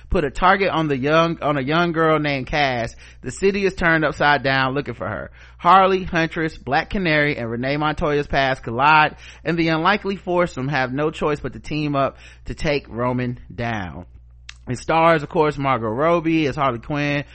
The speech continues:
Rosie Perez as Renee Montoya, one of the most underrated characters in the D C universe, Renee Montoya. Um, Mary Elizabeth Winstead is the Huntress. Um, Journey Smollett Bell is Dinah Lance, A K A Black Canary,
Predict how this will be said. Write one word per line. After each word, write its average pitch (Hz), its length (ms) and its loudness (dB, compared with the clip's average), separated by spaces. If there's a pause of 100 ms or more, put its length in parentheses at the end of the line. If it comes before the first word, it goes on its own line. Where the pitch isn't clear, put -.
(180)
Rosie 117 240 -4
Perez 143 540 0
as 123 40 -14
Renee 123 300 -4
Montoya, 135 680 0
one 127 160 -4
of 117 80 -4
the 117 80 -4
most 107 200 -6
underrated 123 500 -4
characters 120 400 -4
in 113 120 -8
the 107 80 -10 (220)
D 117 140 -8
C 117 140 -12
universe, 135 560 -4
Renee 113 380 -10
Montoya. 120 520 -8 (560)
Um, 131 720 4 (320)
Mary 165 400 2
Elizabeth 156 400 0
Winstead 165 520 2
is 147 100 -2
the 113 120 -4
Huntress. 175 760 0 (280)
Um, 127 720 0 (380)
Journey 156 360 2
Smollett 151 460 0
Bell 147 380 2
is 120 180 -6
Dinah 139 280 0
Lance, 147 400 -2
A 139 100 -2
K 131 140 -4
A 117 40 -6
Black 131 300 -4
Canary, 143 640 -2